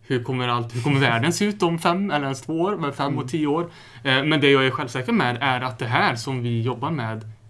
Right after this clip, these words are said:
Speaker 1: kommer alltid finnas behov av. Eh, det finns ingen snack om saken. Sen kan man göra det på annat s-, just nu når vi ut väldigt mycket online såklart.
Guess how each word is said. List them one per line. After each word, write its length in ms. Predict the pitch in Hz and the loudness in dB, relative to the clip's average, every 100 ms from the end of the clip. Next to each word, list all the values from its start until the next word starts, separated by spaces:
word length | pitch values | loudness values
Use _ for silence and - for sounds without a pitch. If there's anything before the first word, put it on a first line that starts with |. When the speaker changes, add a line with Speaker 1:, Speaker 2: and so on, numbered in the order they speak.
| - _ _ _ _ | -20 _ _ _ _
Speaker 1:
kommer 380 | - 131 120 117 | -6 -2 -2 -2
alltid 400 | 131 113 - 117 | -2 -4 -10 -8
finnas 220 | 117 107 | -8 -4
behov 220 | 127 190 | -4 -4
av. 140 | - - - _ _ | -8 -12 -20 _ _
Eh, 140 | 127 120 | -12 -8
det 60 | |
finns 180 | 120 120 | -8 -6
ingen 180 | 135 123 | -6 -6
snack 240 | 117 113 | -6 -8
om 60 | 120 | -8
saken. 460 | 113 110 156 185 202 | -8 -10 -6 -6 -6
Sen 240 | 123 117 | -8 -8
kan 140 | 127 | -6
man 280 | 120 120 117 - - - - | -4 -4 -6 -10 -20 -20 -14
göra 280 | - 131 123 | -6 -4 -2
det 60 | 120 | -4
på 100 | 131 | -4
annat 160 | 123 | -4
s-, 120 | 113 - | -6 -8
just 340 | 147 135 139 117 | -4 0 0 0
nu 80 | 135 | 0
når 140 | 131 | 0
vi 100 | 127 | -2
ut 160 | 123 135 | -4 -4
väldigt 200 | 120 127 | -2 -4
mycket 180 | 117 | -6
online 720 | - 120 107 110 185 220 226 | -6 -4 -2 0 0 0 -2
såklart. 500 | 220 208 208 214 - | -4 -6 -4 -4 -8